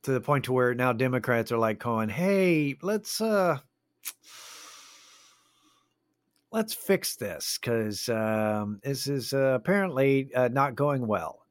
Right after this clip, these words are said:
And, and to that I say, "No shit."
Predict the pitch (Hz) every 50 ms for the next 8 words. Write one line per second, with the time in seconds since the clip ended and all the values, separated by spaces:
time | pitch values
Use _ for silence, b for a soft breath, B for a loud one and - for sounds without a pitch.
0 | _ - - 104 104 104 101 98 95 95 - 104 98 90 110 107 127 156 170 170
1 | 139 104 98 95 - - 104 98 98 104 143 185 180 - - - 220 214 170 -
2 | - - - -